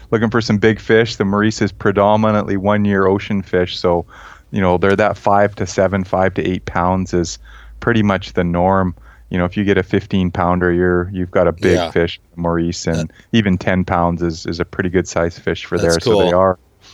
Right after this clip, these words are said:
Speaker 1: they're all smaller, but they're aggressive. And, uh, yeah, it, it, uh, the Maurice does have, um, the largest component of, uh, Skeena River steelhead. So as far as the numbers go, it, uh, you know, it's usually twenty-five percent of the entire Skeena run
Speaker 2: Wow.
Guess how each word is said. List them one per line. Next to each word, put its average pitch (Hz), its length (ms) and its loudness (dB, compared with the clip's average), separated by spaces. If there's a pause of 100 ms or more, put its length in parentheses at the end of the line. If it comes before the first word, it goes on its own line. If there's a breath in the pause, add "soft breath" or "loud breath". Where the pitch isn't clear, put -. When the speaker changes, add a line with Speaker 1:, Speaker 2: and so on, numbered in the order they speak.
(160 loud breath)
Speaker 1:
they're 110 180 4
all 123 200 4
smaller, 113 500 2
but 101 260 0
they're 107 140 4
aggressive. 107 640 0 (480 soft breath)
And, 90 400 -2
uh, 92 320 2
yeah, 98 240 4
it, 104 300 -8
it, 104 160 -4 (100)
uh, 92 140 2
the 104 100 0
Maurice 110 400 2
does 104 300 2
have, 98 440 2 (400 soft breath)
um, 90 400 -2
the 87 100 -2
largest 95 500 0
component 92 580 -6
of, 87 260 -2
uh, 85 260 2
Skeena 90 320 -4
River 85 240 -2
steelhead. 87 560 -2
So 85 180 -2
as 82 120 -4
far 90 240 0
as 87 120 -2
the 85 80 -4
numbers 87 420 0
go, 82 280 -4 (420 loud breath)
it, 87 280 -2
uh, 85 320 2
you 95 100 -2
know, 87 120 2
it's - 380 -8
usually 90 240 -4
twenty-five 87 500 -2
percent 87 360 -4
of 82 60 -4
the 85 80 -2
entire 85 340 -2
Skeena 87 380 -2
run 82 240 0
Speaker 2:
Wow. 110 260 0